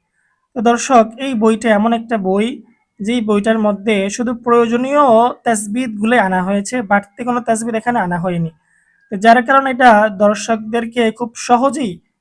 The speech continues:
তাসবিদগুলো, আহ, বুঝাতে সক্ষম। আপনারা যদি এই কিতাবটা পড়েন, এই বইটি পড়েন আর তাসবিদগুলা দশটা সূত্র মুখস্থ করতে পারেন,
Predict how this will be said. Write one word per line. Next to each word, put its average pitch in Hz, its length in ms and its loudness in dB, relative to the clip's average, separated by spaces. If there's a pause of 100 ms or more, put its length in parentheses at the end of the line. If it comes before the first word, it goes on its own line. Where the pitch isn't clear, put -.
(180)
তাসবিদগুলো, 220 1000 0 (340)
আহ, 208 180 -4 (160)
বুঝাতে 226 340 -2
সক্ষম। 220 460 -6 (520)
আপনারা 226 340 2
যদি 233 240 0
এই 233 120 0
কিতাবটা 220 520 0
পড়েন, 226 380 0
এই 214 120 -2
বইটি 202 360 -2
পড়েন 220 300 0
আর 190 100 0
তাসবিদগুলা 214 800 0
দশটা 196 340 -4
সূত্র 226 300 -6
মুখস্থ 202 360 -6
করতে 208 300 -8
পারেন, 214 400 -2